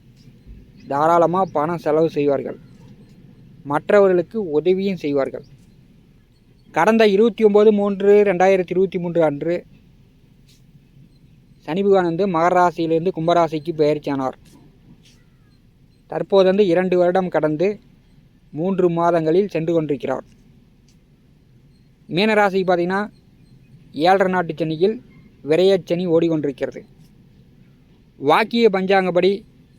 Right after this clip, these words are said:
இரண்டு ஏழு ரெண்டாயிரத்தி இருபத்தி ஐந்து முதல் பதினேழு பதினொன்று ரெண்டாயிரத்தி இருபத்தி ஐந்து வரை, தமிழ் மாத தேதிப்படி ஆனி மாதம் பதினெட்டு முதல் கார்த்திகை மாதம் ஒன்று வரை ஒரு நூற்றி முப்பத்தி எட்டு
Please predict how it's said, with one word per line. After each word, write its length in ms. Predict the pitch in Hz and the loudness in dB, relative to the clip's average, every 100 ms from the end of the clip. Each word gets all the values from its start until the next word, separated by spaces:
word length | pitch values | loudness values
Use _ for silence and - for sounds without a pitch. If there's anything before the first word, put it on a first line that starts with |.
| _ - 185 139 | _ -20 -10 -2
இரண்டு 280 | 170 202 202 214 185 | 0 2 2 2 2
ஏழு 140 | 190 190 | 2 2
ரெண்டாயிரத்தி 420 | 165 175 180 165 160 | 2 2 0 -2 -4
இருபத்தி 260 | 160 160 151 | -4 -4 -4
ஐந்து 140 | 139 | -4
முதல் 220 | 135 165 - - _ - _ _ _ _ _ _ _ | -2 -4 -6 -16 _ -20 _ _ _ _ _ _ _
பதினேழு 540 | 147 190 214 214 208 214 185 | -6 -2 0 2 4 4 2
பதினொன்று 420 | 175 190 190 180 | -2 -4 -2 -2
ரெண்டாயிரத்தி 400 | 160 175 170 170 | 0 0 0 -4
இருபத்தி 220 | 160 156 151 | -6 -4 -4
ஐந்து 140 | 143 135 | -4 -2
வரை, 160 | 151 190 - _ _ _ _ _ _ - _ _ _ _ _ _ _ | -4 -6 -12 _ _ _ _ _ _ -20 _ _ _ _ _ _ _
தமிழ் 300 | 143 202 226 202 | -2 2 2 4
மாத 180 | 196 190 170 | 2 2 0
தேதிப்படி 420 | 165 165 156 151 180 - _ _ _ _ _ _ 135 151 | -2 0 0 0 -2 -4 _ _ _ _ _ _ -10 -2
ஆனி 180 | 214 214 196 | 0 2 2
மாதம் 260 | 190 180 151 | 0 0 -2
பதினெட்டு 340 | 165 175 170 151 | -4 -4 -4 -2
முதல் 260 | 160 185 214 _ _ _ _ _ | 0 0 -4 _ _ _ _ _
கார்த்திகை 500 | 151 185 214 214 196 180 | -2 0 0 -4 -4 -2
மாதம் 260 | 175 160 151 | -2 0 -2
ஒன்று 200 | 160 160 | -2 0
வரை 160 | 156 175 - _ _ _ _ _ _ _ _ | 2 0 -4 _ _ _ _ _ _ _ _
ஒரு 140 | 151 147 156 | -2 -2 0
நூற்றி 280 | 202 - 202 | -2 -2 -4
முப்பத்தி 320 | 165 185 160 | -2 -4 -4
எட்டு 140 | 160 | -4